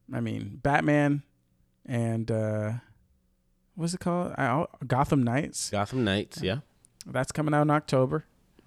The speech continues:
Speaker 1: We don't, still don't know if that's gonna be good. It looks promising, but we don't know.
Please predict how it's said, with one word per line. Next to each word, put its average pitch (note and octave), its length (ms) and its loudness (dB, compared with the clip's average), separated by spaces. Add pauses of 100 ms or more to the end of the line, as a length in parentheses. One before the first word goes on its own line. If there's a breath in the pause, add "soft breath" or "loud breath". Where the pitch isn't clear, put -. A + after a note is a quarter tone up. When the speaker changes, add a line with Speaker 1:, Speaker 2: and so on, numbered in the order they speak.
(140)
Speaker 1:
We B2+ 140 4
don't, D#3+ 280 0
still - 240 2
don't E3 140 2
know D#3+ 120 6
if D3 80 4
that's D3 180 6
gonna D3 160 4
be B2+ 100 2
good. C3 400 2
It - 80 -4
looks C3 160 0
promising, C#3 480 2
but A#2+ 120 -2
we G#2+ 100 -2
don't C3+ 160 -2
know. D3+ 180 -2